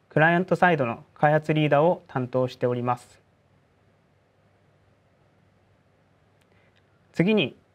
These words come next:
アイドリープライドの紹介です。アイドリープライドは、二千二十一年六月にリリースされたスマホ向けのアイドルマネジメントアールピージーゲームに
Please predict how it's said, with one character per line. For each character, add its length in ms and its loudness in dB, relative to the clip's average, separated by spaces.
ア 80 4
イ 40 2
ド 120 2
リ 80 4
ー 40 -6
プ 100 -2
ラ 120 6
イ 60 2
ド 80 0
の 140 -2
紹 200 -2
介 180 -4
で 120 -2
す。 200 -20
ア 80 2
イ 40 0
ド 80 2
リ 100 2
ー 40 -6
プ 120 -4
ラ 120 6
イ 60 0
ド 100 2
は、 200 0
二 80 -2
千 180 2
二 100 2
十 160 0
一 220 -6
年 220 -4
六 200 -4
月 220 2
に 100 0
リ 120 -2
リ 120 -2
ー 40 -4
ス 80 -14
さ 100 0
れ 80 -2
た 300 0
ス 140 -6
マ 100 0
ホ 80 0
向 140 0
け 120 0
の 220 -2
ア 80 0
イ 80 0
ド 80 0
ル 80 2
マ 140 2
ネ 100 0
ジ 100 -2
メ 120 0
ン 80 -4
ト 220 0
ア 60 4
ー 40 2
ル 120 -2
ピ 220 -2
ー 20 -4
ジ 180 -4
ー 80 -6
ゲ 160 0
ー 40 -2
ム 80 -4
に 220 -4